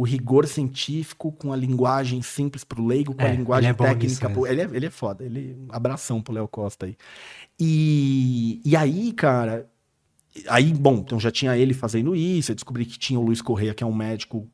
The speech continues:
Speaker 1: lá da Bahia, já também falando disso e tal. É, não com o alcance do Léo, mas já fazendo, já tinha curso e tal. É aí que eu descobri esses outros caras.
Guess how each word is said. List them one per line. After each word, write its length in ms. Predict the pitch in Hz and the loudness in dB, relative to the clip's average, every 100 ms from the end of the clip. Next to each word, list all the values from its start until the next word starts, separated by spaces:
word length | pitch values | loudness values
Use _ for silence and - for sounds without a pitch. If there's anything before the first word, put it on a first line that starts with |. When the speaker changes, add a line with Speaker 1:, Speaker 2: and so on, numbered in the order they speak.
| - | -6
Speaker 1:
lá 120 | 101 | -4
da 120 | 107 | -2
Bahia, 300 | 101 104 104 | -2 0 -2
já 140 | 98 101 | -2 -4
também 240 | 107 101 | -4 -4
falando 380 | - 101 101 147 | -6 -6 -4 -2
disso 560 | 147 139 175 147 131 | -2 -2 0 0 -2
e 40 | - | 0
tal. 280 | 135 156 147 - - _ | 2 2 0 -8 -20 _
É, 140 | 113 101 | -12 -2
não 260 | 117 143 | 6 8
com 400 | 156 139 107 95 127 - - | 8 2 -2 -4 -10 -18 -8
o 80 | 113 | 0
alcance 520 | 117 - 127 147 127 | 0 2 4 4 4
do 80 | 110 | 2
Léo, 260 | 135 135 165 | 2 2 2
mas 160 | 113 | -2
já 100 | 104 | -4
fazendo, 500 | - 156 120 120 147 | -4 -4 -4 -2 -2
já 80 | 120 | -4
tinha 180 | - 135 | -6 -8
curso 400 | - 127 143 143 | -4 2 4 4
e 40 | |
tal. 120 | 151 - - | 0 -6 -6
É 60 | - | 0
aí 80 | 151 | 4
que 80 | 208 | 6
eu 20 | |
descobri 260 | 202 175 185 | 4 0 0
esses 120 | 165 | 0
outros 200 | 185 185 | 0 0
caras. 420 | - 143 113 - | -2 -2 -2 -8